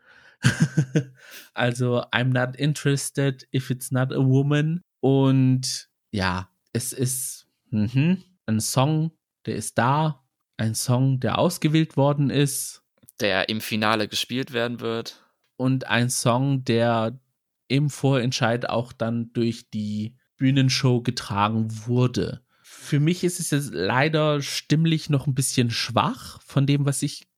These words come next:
Speaker 1: bis jetzt gehört habe. Und ja, nicht der ukrainische Standard, den man sonst kennt.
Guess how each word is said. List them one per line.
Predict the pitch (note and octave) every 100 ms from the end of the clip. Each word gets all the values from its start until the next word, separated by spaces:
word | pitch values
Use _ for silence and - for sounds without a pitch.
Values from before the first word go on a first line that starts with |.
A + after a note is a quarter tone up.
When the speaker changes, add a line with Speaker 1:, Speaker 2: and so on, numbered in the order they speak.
| _
Speaker 1:
bis | C#3+ -
jetzt | D3 -
gehört | C3+ C#3 C#3 -
habe. | C3+ C#3 C3 C#3+ C#3+ - _ _ _ _
Und | C3 D3 C3 - A2+
ja, | G2 F#2 - - _ _ -
nicht | C3+ D#3+ F#3 - - -
der | C#3+
ukrainische | C#3+ - D3 C#3+ D3+ - C3+
Standard, | - C3+ C#3+ B2 B2 - -
den | C3 B2+
man | A#2+ A#2
sonst | A#2 A2+ A2+ A2 -
kennt. | - - - - -